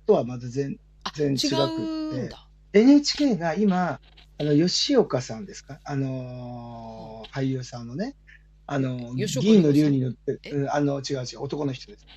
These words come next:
Speaker 1: えっと、あの、
Speaker 2: あー、
Speaker 1: 銀の竜に乗ってる人。
Speaker 2: 吉岡秀-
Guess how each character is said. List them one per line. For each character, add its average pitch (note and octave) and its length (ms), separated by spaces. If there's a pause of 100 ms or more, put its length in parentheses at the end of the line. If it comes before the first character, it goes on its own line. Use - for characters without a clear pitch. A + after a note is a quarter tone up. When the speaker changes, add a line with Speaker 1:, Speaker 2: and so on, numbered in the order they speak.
(500)
Speaker 1:
え D3 100
っ C#3 40
と、 D3 120
あ - 20
の、 D3 80
Speaker 2:
あ - 40 (280)
ー、 C4 40
Speaker 1:
銀 A#3 80
の E3+ 60
竜 D#3 100
に D#3 120
乗 - 100
っ - 40
て A3 100
る G3+ 60
人。 F#3 160
Speaker 2:
吉 A#3+ 200
岡 A3 60
秀- - 0